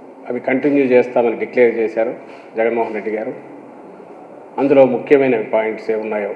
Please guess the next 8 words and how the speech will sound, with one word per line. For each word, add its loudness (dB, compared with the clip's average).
అవన్నీ 2
ఇక్కడ -2
పొందుపరిచాం. 0
So 4
that 4
ప్రతి 0
కుటుంబంలో 4
కూడా 2